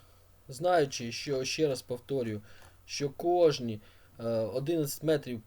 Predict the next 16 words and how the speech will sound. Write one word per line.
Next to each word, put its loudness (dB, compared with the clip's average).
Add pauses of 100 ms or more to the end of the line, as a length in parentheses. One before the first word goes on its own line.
(160)
м, -8
призводять 0
до 0
зміни -2
на -2
один -4
міліметр -2
ртутного -2
стовпчика, -4 (220)
множимо 4
на 2
одинадцять -4
і -2
отримаємо, 4
що -2
висота, -2